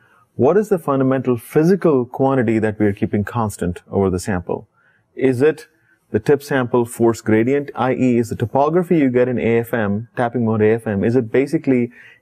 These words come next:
a, a, a, a contour of constant force gradient over the sample? Or is it a contour of constant dissipation over a sample? What is it? I mean,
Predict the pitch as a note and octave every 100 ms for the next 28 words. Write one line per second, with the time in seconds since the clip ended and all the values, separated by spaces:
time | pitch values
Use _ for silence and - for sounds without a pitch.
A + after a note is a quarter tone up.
0 | - A2+ - _ _ _ _ - G2 -
1 | - - - G2 - A2 - D3+ E3 E3
2 | - A#2+ G2+ G#2+ - _ _ _ _ _
3 | G#2+ G#2+ F#2+ - - C#3 C3+ C3+ - C3+
4 | B2 - - B2+ A#2 A2 G#2+ A2+ B2+ F#3+
5 | A#3+ - _ _ _ _ _ _ _ _
6 | _ _ _ _ _ _ _ - B2 B2+
7 | B2 C3+ B2+ D#3+ F#3+ _ _ _ _ _
8 | - C3 C#3 C3 B2 A2+ G#2 - - C3
9 | C3 - B2 A2+ G#2+ G2+ G2 - A#2 A2+
10 | A2 G#2 G2 - C3+ D#3+ D#3 D#3+ D#3+ D3+
11 | D3+ D3+ C#3+ C#3+ D3+ D#3 _ _ - C3
12 | C#3 C3 F#2 D#2 B2+ C3